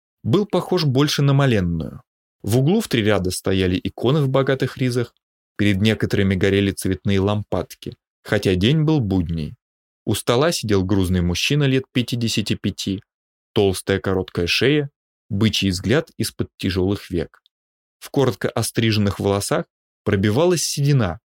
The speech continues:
квадратная борода была железного цвета. Он встал, принял мою руку в широкую ладонь и поклонился чуть ли не в пояс. Заботливо усадил меня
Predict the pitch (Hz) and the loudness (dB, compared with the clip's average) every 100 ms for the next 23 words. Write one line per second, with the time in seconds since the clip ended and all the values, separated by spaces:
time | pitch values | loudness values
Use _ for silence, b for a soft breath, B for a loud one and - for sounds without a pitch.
0 | _ _ _ _ - 104 95 101 - 92 | _ _ _ _ -2 0 2 0 0 -2
1 | 87 95 117 156 147 147 127 92 87 90 | 0 0 2 2 2 0 0 0 0 -2
2 | 90 87 - 82 82 - 113 _ _ _ | -4 -4 -6 -8 -8 -12 -14 _ _ _
3 | _ _ - 95 - - 143 175 _ _ | _ _ -2 0 -2 -2 -2 -2 _ _
4 | _ _ - 113 117 107 98 92 92 143 | _ _ 0 2 4 4 4 2 2 0
5 | - 143 - 135 131 123 127 123 123 120 | -2 -8 -2 0 0 0 -2 0 0 0
6 | 117 113 _ _ _ 104 - 117 110 98 | -2 -4 _ _ _ -4 0 0 2 2
7 | 120 180 - 156 123 117 117 117 107 _ | 2 0 -2 -2 -4 -2 0 0 -2 _
8 | 98 78 60 - _ _ _ _ _ _ | -4 -4 -4 -12 _ _ _ _ _ _
9 | _ - 90 87 92 90 92 90 87 - | _ -4 -2 0 0 0 0 0 -2 -2
10 | 82 104 147 113 90 | 0 0 2 0 -4